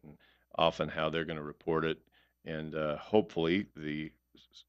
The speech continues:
press secretary for the president knows what his answer is gonna be, and I think that's been part of the problem, uh, in that sometimes his answers have not seemed to be well thought out or well researched, and I think he's trying to avoid bad press,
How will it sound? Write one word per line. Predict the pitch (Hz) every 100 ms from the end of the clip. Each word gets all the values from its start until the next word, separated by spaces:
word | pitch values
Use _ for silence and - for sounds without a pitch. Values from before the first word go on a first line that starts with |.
| _
press | 104 92
secretary | - 90 85 87 82
for | 82
the | 82
president | - 90 87 87 82
knows | 87 90
what | 85 76
his | 73
answer | 90 95 82
is | 78
gonna | 78 76
be, | 78 78 -
and | 82
I | 80
think | 82 82
that's | 80 78
been | - 76
part | - 95 98
of |
the | 80
problem, | - 80 73 80 87 _ _ _ _ _ -
uh, | 78 78
in | 85 85 82
that | 82 80 _ _ _
sometimes | - - 92 90 87 85 80 -
his | 80
answers | 80 80 80 80
have | 82 78 80
not | 80 80
seemed | - 87 82 80
to | 85 80 78 76
be | 82 80 78 -
well | - 82 85
thought | 78 82 80 78
out | 80
or | 80
well | 82 85 78
researched, | 82 80 85 82 - - -
and | 80 80 78 _ _ _ -
I | 80
think | - 98
he's | - 80
trying | - 90 85 80
to | - 82 80 78 78 _ _ _ _
avoid | - 85 85 87 85 80
bad | 78 80 82 73
press, | 95 87 -